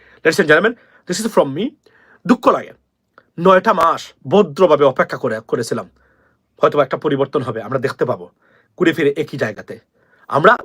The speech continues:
কল্পনা করিনি আজকে এসে রাজনৈতিক দলগুলাকে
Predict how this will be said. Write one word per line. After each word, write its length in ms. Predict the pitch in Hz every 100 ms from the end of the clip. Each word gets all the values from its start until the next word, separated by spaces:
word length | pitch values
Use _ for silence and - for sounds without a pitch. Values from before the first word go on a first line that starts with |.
| - 214
কল্পনা 400 | 214 - 262 285
করিনি 260 | 233 139 147 285 _ _ -
আজকে 240 | 139 - 214
এসে 140 | 190 143 - _ _ -
রাজনৈতিক 460 | 170 151 160 190 220 151
দলগুলাকে 440 | 170 185 202 -